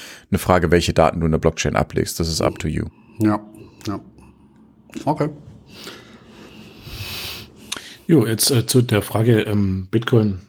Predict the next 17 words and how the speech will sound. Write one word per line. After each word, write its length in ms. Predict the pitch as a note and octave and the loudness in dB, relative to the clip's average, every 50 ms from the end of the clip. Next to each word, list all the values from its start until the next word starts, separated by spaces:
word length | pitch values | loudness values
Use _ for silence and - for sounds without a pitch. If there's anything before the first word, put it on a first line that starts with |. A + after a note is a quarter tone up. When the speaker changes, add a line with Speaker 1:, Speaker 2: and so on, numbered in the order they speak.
| _ _ - | _ _ 2
Speaker 3:
äh, 100 | A#2+ A#2 | 2 4
genau, 180 | B2+ B2+ G#2+ | 4 4 2
Bitcoin 600 | - - C3 B2+ - - - - D3 C#3+ C#3 C3+ | 4 2 2 2 2 0 2 6 6 6 6 6
und 260 | - A2 G#2 - - | 4 2 2 2 0
E-Commerce, 440 | C3 B2 - C#3+ C#3 C3+ B2 - - | -4 0 0 2 2 2 2 2 2
nein, 360 | G2+ G#2 G#2+ A2+ A2+ G#2+ G2 G#2 | 2 4 6 6 4 4 2 0
ähm, 280 | G#2 F#2+ G2 F#2+ F#2+ F#2 | 0 0 0 0 -2 0
Blockchain 400 | - A#2 A#2 - - A2 F#2 F#2 | 0 0 0 2 2 2 2 2
und 100 | F#2+ G2 | 0 -2
E-Commerce, 500 | A#2+ A#2+ - C3 B2 B2+ C3 C3+ - - - - - - - - - - - - _ _ _ _ _ _ _ - | -2 0 2 4 6 6 6 4 0 -4 -8 -14 -16 -16 -16 -16 -18 -18 -20 -20 _ _ _ _ _ _ _ 2
ähm, 220 | A2 A2+ G#2+ - - | 4 4 4 4 2
ist, 140 | A2 - - | 0 2 2
glaub 120 | A#2+ A2+ A2+ | 4 4 4
ich, 60 | G2+ | 4
so 80 | A2 | 4
ein 40 | G#2 | 2
bisschen 640 | C3+ B2+ C#3+ C3 B2+ B2 - C3 - - G2 F#2 | 4 4 4 4 4 2 -2 -8 -12 -12 -14 -14